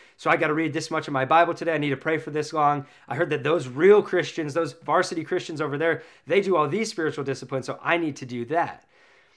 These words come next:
And a, a lot of times I think it's like doing chores to try to earn our allowance or, like, tryouts every day to get on the team. And the problem with how I think we interpret this word discipline so often is that it's counter to the gospel.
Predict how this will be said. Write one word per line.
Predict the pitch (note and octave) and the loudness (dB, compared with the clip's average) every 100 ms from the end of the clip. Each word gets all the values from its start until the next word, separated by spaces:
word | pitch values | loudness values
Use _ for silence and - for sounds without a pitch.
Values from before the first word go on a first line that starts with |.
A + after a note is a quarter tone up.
| _ _ _ | _ _ _
And | C#3 | -6
a, | C#3+ D3 | -2 -2
a | |
lot | D3+ F#3 | 4 4
of | |
times | F3+ E3 | 4 -2
I | D3 | -2
think | C#3+ D3+ | -4 -6
it's | D3 | -4
like | C#3+ A#2 | -6 -2
doing | D#3 C#3+ | -2 -2
chores | E3 E3 C3 | 0 0 0
to | |
try | C3 C#3+ | -4 -6
to | C#3 | -4
earn | C#3+ C#3+ | -4 -2
our | C#3 | 0
allowance | C3 D3+ C#3+ C3+ - | 0 0 -2 -4 -4
or, | C3+ C#3 | -2 0
like, | B2+ B2+ | -2 -4
tryouts | D#3+ D#3 B2+ B2+ C3 | -4 -2 -2 -4 -6
every | C3 C3 | -6 -2
day | B2+ B2+ B2+ - _ _ _ | -2 -2 -4 -10 _ _ _
to | D3+ | -4
get | C#3 C3 | 0 0
on | B2 | -2
the | A2+ | -8
team. | - F#3+ C3+ A#2 | -4 -2 -2 -4
And | B2+ | -6
the | |
problem | C3 F3 G3+ G#3+ | -4 2 2 2
with | F#3+ D#3+ | -2 -2
how | D#3+ D3+ | 0 0
I | |
think | C3+ E3 D3+ | 0 -6 -4
we | C#3+ | -4
interpret | B2+ B2+ D#3+ E3+ D#3 | -4 -4 -4 -4 -4
this | C#3+ C3+ - | -6 -8 -8
word | C#3 B2+ - _ _ - | -6 -6 -10 _ _ -12
discipline | A2+ D3 C#3+ A#2+ - G#2+ G#2+ | -4 -2 -4 -10 -12 -14 -12
so | - C3+ | -6 -4
often | A#2+ C#3+ C#3+ A#2 A2+ | -2 -2 -4 -10 -12
is | B2+ B2 | -10 -4
that | C#3 | -4
it's | C3+ - | -4 -10
counter | - E3+ F#3+ F#3+ | -6 -2 0 -2
to | D3 | -8
the | B2 | -8
gospel. | A#2+ C3+ C#3 - - | -4 -4 -4 -12 -20